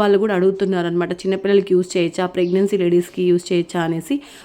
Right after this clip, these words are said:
ప్రెగ్నెన్సీ లేడీస్ అయితే రిస్క్ తీసుకోవద్దండి ఏది కూడా, వాళ్ళు చాలా కేర్‌ఫుల్‌గా ఉండడమే చాలా మంచిదండి. ఇక పిల్లలు అంటారా, సిక్స్, సెవెన్ ఇయర్స్ తర్వాత వాళ్ళు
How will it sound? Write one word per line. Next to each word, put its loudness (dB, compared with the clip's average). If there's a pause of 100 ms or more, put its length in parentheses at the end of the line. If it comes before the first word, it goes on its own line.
(120)
ప్రెగ్నెన్సీ 2
లేడీస్ 2
అయితే -2
రిస్క్ -2
తీసుకోవద్దండి -2 (140)
ఏది 6
కూడా, 0
వాళ్ళు -4
చాలా -4 (520)
కేర్‌ఫుల్‌గా 0
ఉండడమే 0 (100)
చాలా -2
మంచిదండి. -2 (400)
ఇక 2 (120)
పిల్లలు 0
అంటారా, 0 (120)
సిక్స్, -8 (100)
సెవెన్ 2
ఇయర్స్ 0
తర్వాత -2
వాళ్ళు 0